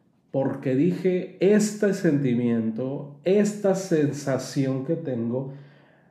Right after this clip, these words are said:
me va a servir para ayudar a mi familia, para ayudar a todos los estudiantes de todo el mundo que siguen las palabras de poder".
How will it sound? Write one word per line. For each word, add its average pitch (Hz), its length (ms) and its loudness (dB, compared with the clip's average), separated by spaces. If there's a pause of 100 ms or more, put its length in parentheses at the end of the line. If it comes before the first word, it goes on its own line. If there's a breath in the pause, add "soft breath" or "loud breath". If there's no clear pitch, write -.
(320 loud breath)
me 147 280 4
va 180 200 4
a - 20 0
servir 147 1000 0
para 131 280 -4
ayudar 139 460 2
a 143 140 4
mi 202 280 6
familia, 139 1120 0
para 127 180 0
ayudar 127 380 -2
a 131 300 -6
todos 214 460 2
los 196 320 0
estudiantes 147 1000 0
de 123 120 0
todo 143 480 0
el 131 120 0
mundo 131 640 -2 (460)
que 123 120 -2
siguen 139 460 -4
las 123 160 -8
palabras 113 580 -6
de 113 80 -10
poder". - 360 -14